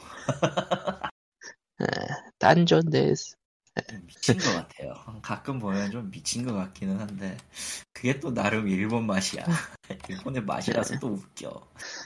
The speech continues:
Speaker 2: 예.
Speaker 1: 아, 이게 정상인가? 정상입니다. 저쪽에서 흔한 일이죠. 제 얘기를 할. <laughs>
Speaker 2: 저런. 그러면은 다음 주에 리꾸님이 오면은 얘기할 것들을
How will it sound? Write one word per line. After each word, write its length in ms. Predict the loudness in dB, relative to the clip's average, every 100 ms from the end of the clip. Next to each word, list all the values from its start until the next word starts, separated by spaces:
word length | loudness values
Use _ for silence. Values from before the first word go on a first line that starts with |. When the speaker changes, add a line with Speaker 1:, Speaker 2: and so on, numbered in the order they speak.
| -18 -8
Speaker 2:
예. 40 | -6 -4 -2
Speaker 1:
아, 120 | 0 0
이게 200 | -2 -4
정상인가? 880 | -4 -4 2 4 4 2 0 -2 -2 -4 -10 -20 _ -20
정상입니다. 800 | -14 -8 -2 -2 -2 -6 -6 -6
저쪽에서 540 | -6 -6 -6 -10 -12 -16 _
흔한 300 | -4 -2 -2
일이죠. 380 | -4 -6 -10 -10 -14 _ -18
제 160 | -14
얘기를 280 | -14 -12 -12
할. 120 | -12 -16 -6
<laughs> 400 | -4 -4 -8 -10 -20 _ 4
Speaker 2:
저런. 600 | 10 12 12 10 8 6 -2 _ _ 4
그러면은 480 | 8 10 12 10 12
다음 320 | 12 12 12
주에 460 | 10 12 12 12 12
리꾸님이 600 | 10 10 10 12 12 12
오면은 420 | 12 10 10 10
얘기할 420 | 10 10 10 10
것들을 720 | 8 4 6 6 10 10 10